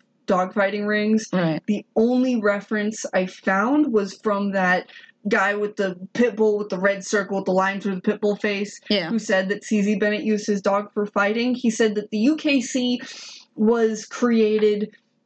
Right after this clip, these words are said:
Speaker 1: uh, as opposed to maintaining breed standards like the A K C is, the U K C was intended to, uh, prove the dog's, um, I guess, uh, purpose. So if it's
Speaker 2: Okay.
Speaker 1: yeah, so if it's like, if the dog is like a,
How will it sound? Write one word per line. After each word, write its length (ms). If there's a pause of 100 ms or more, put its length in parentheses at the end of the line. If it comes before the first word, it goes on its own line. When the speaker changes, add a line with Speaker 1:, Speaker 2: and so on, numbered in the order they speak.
(640)
Speaker 1:
uh, 300
as 140
opposed 440
to 200
maintaining 500
breed 300
standards 580
like 180
the 120
A 140
K 220
C 340
is, 320
the 80
U 240
K 240
C 400 (360)
was 380
intended 720 (120)
to, 540 (360)
uh, 220
prove 600
the 140
dog's, 720 (100)
um, 460 (160)
I 80
guess, 480
uh, 200
purpose. 760 (440)
So 200
if 220
it's 200
Speaker 2:
Okay. 520
Speaker 1:
yeah, 220
so 260
if 80
it's 160
like, 200
if 200
the 100
dog 360
is 140
like 300
a, 60